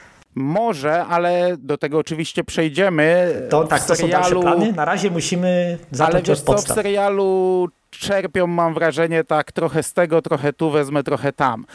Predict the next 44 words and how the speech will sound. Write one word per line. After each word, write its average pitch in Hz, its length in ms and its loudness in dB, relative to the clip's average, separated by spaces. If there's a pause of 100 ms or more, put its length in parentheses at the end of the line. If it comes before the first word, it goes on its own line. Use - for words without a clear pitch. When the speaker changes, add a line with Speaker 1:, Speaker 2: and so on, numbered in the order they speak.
(260)
Speaker 1:
Do 151 80 2
Speaker 2:
No, 165 80 4
Speaker 1:
tego 170 120 4
Speaker 2:
ale, 170 160 4
ale 175 100 4
to 156 80 4
już 151 100 2
Speaker 1:
przejdę, 151 60 2
Speaker 2:
jest, 147 100 4
Speaker 1:
jak, 143 60 4
Speaker 2:
wiesz 139 100 2
co, - 80 2
to 151 60 2
Speaker 1:
jak 147 40 4
Speaker 2:
już 143 120 2
jest 190 140 -2
kwestia 180 380 -2
na 165 160 -2
omówienie 151 600 2
trochę 156 260 -2
dalej. 135 260 2
Może 117 180 -2
zacznijmy 139 380 0
od 131 120 0
podstaw. 139 420 -4
Czy, 151 260 0
o 160 100 0
czym 160 180 0
właściwie 135 360 0
będziemy 131 320 0
rozmawiać, 143 520 0
bo 127 320 2
Speaker 1:
Okej. 135 240 4
Speaker 2:
wiesz, 120 100 2
jak 113 180 -4
jakiś 139 300 0
słuchacz 143 320 -2
nam 123 100 -4
tu 117 140 -6
wbije 120 500 -4
w - 60 -8
ten 123 140 -6
podcast 135 460 -4
nagle 127 340 -2